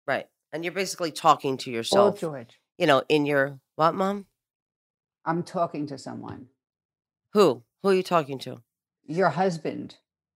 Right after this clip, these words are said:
Speaker 1: Okay. You understand we're doing a podcast?
Speaker 2: I, I know. Call George.
Speaker 1: <laughs>
Speaker 2: Okay.
Speaker 1: And she's whispering. Oh, c-, please keep this in. Please keep this in. Please keep this
Speaker 2: Okay,
Speaker 1: in.
Speaker 2: sorry. I'm d-,
Speaker 1: Keep,
Speaker 2: I'm
Speaker 1: does
Speaker 2: sorry,
Speaker 1: my
Speaker 2: sorry.
Speaker 1: husband, does my husband know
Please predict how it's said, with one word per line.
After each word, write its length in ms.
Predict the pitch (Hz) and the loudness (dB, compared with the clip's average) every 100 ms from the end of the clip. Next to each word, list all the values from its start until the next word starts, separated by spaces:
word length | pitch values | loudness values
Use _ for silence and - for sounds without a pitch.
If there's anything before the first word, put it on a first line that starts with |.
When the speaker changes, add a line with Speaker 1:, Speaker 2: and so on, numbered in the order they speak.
| _ _ _ _ _ _ | _ _ _ _ _ _
Speaker 1:
Okay. 200 | 143 127 | -10 -6
You 160 | 135 170 | 2 4
understand 360 | 170 160 165 147 | 4 0 0 0
we're 60 | |
doing 220 | 143 135 | 0 -2
a 80 | 131 | -4
podcast? 800 | - 143 139 - 151 147 - - _ _ _ _ _ _ | -4 -4 -4 -6 -10 -10 -14 -20 _ _ _ _ _ _
Speaker 2:
I, 140 | 143 117 | -14 -12
I 120 | 160 180 | -6 -4
know. 320 | 185 165 151 | -2 -4 -8
Call 280 | - - 196 | -12 -8 -8
George. 600 | - 165 151 156 - - - | -6 -6 -8 -12 -16 -18 -20
Speaker 1:
<laughs> 40 | _ - - | _ 0 2
Speaker 2:
Okay. 200 | 202 202 | 2 2
Speaker 1:
And 100 | 170 | 0
she's 240 | - 180 156 | 0 -2 4
whispering. 420 | 285 - - - - - - | 4 4 0 0 0 -2 4
Oh, 200 | 170 175 - - | 6 6 4 -2
c-, 60 | |
please 280 | 196 - 220 | -2 2 2
keep 180 | - 180 | 2 -2
this 180 | 156 - | -2 -4
in. 220 | 147 143 _ _ - | -6 -8 _ _ -6
Please 180 | 226 196 | -4 -2
keep 200 | 185 - | -4 -4
this 180 | 143 | -8
in. 180 | 143 135 - - _ | -10 -12 -16 -20 _
Please 160 | 185 175 | -8 -6
keep 160 | 143 160 | -8 -2
this 120 | 208 | 2
Speaker 2:
Okay, 80 | 190 | 2
Speaker 1:
in. 40 | |
Speaker 2:
sorry. 480 | - 214 185 165 160 - | 2 4 6 6 2 4
I'm 220 | 208 208 | 4 8
d-, 60 | |
Speaker 1:
Keep, 80 | 226 | 8
Speaker 2:
I'm 80 | 214 | 8
Speaker 1:
does 140 | 240 220 | 8 10
Speaker 2:
sorry, 80 | |
Speaker 1:
my 80 | 285 | 10
Speaker 2:
sorry. 80 | 277 | 12
Speaker 1:
husband, 520 | 302 320 311 302 277 - | 12 12 8 8 6 8
does 160 | 262 254 | 8 10
my 180 | 285 294 | 10 10
husband 500 | 285 285 240 269 247 | 10 8 10 6 10
know 520 | 214 202 214 226 | 12 12 12 8